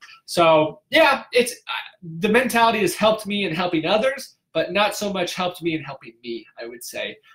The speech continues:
Uh, the opposite, the, the fact that I enjoy also being laid back and making things simple and a more lazy, uh, you know, lazy is not the right term, but, uh,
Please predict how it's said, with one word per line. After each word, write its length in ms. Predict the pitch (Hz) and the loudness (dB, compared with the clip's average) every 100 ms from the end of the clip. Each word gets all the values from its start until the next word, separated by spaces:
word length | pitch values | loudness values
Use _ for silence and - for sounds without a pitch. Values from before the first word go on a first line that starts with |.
| _ | _
Uh, 280 | 135 131 127 - - - | 0 4 4 0 -14 -2
the 160 | 175 185 | 0 4
opposite, 500 | 202 202 196 120 - - - | 4 4 0 -2 -6 -12 0
the, 320 | 170 165 165 | 4 4 4
the 100 | 170 | 0
fact 340 | 175 196 196 185 | 2 2 2 -2
that 140 | 180 170 | -4 0
I 120 | 175 | 2
enjoy 400 | 175 170 180 196 | 2 2 4 6
also 460 | 214 254 196 156 151 | 6 4 0 -2 0
being 220 | 156 147 | -2 0
laid 380 | 151 156 156 - | 0 0 -2 0
back 400 | 147 147 135 - | 2 2 0 -2
and 100 | 135 | -8
making 260 | 147 147 | -8 -8
things 240 | 147 143 - | -10 -10 -8
simple 600 | - 160 151 151 139 131 | -4 -4 -4 -6 -4 -2
and 140 | 127 | -4
a 200 | - 131 | -4 -4
more 240 | 135 147 156 | -2 -2 0
lazy, 960 | 147 156 156 156 180 175 175 190 202 - 147 | 2 2 2 2 0 -4 -4 -4 -4 -6 -8
uh, 180 | 143 160 160 | -8 -8 -10
you 160 | 160 | -12
know, 100 | 131 - | -14 -6
lazy 400 | 135 135 143 131 | -4 -4 -8 -12
is 180 | 127 123 | -14 -10
not 180 | 123 123 - | -10 -10 -12
the 40 | 117 | -2
right 200 | 127 131 | -2 0
term, 200 | 131 123 | -4 -4
but, 140 | 123 - - - _ | -4 -6 -18 -20 _
uh, 140 | 143 | -4